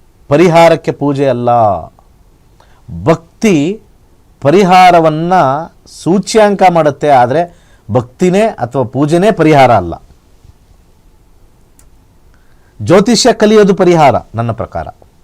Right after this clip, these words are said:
ಜ್ಯೋತಿಷ್ಯವನ್ನ ಕಲಿತಾಗ ಪರಿಹಾರ ಆಗುತ್ತೆ, ಇದನ್ನ ತಲೆಯಲ್ಲಿ ಇಟ್ಕೊಳ್ಳಿ ಎಲ್ಲ ವೀಕ್ಷಕರು.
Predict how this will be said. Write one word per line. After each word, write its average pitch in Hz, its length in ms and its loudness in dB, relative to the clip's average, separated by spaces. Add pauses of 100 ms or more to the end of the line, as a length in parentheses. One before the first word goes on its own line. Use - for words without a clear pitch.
(1400)
ಜ್ಯೋತಿಷ್ಯವನ್ನ 170 1200 -2
ಕಲಿತಾಗ 160 680 0
ಪರಿಹಾರ 143 520 0
ಆಗುತ್ತೆ, 131 520 0
ಇದನ್ನ 123 200 -6
ತಲೆಯಲ್ಲಿ 117 360 -6
ಇಟ್ಕೊಳ್ಳಿ 117 300 -8
ಎಲ್ಲ 110 160 -4
ವೀಕ್ಷಕರು. 107 960 -6